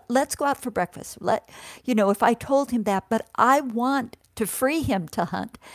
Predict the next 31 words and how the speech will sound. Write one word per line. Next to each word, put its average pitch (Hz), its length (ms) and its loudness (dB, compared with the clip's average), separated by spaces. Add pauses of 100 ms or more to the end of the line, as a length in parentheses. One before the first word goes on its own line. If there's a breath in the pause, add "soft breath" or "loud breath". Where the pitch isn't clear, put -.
(280 loud breath)
So - 200 4
I 277 120 10
was 262 300 0
able 285 320 2
to - 180 -4
share 262 340 -2
with 277 160 -2
this 202 240 -8
young 180 180 -6
pastor's 196 600 -8
wife 185 360 -6 (440 loud breath)
and 208 220 0
let 254 180 6
her 339 140 2
into 277 440 -2
my 180 200 -2
heart 185 360 -2
and 214 160 -2
see 269 200 -6
that, 254 260 -2 (160)
oh, - 300 -2 (460 soft breath)
yeah, 370 140 0
their 226 140 -2
marriage 233 320 0
isn't 190 240 -6
perfect. 180 480 -8
Jani's 254 400 -4
struggling 220 480 -4
with 170 180 -6
this, 170 260 -6
and 175 220 -8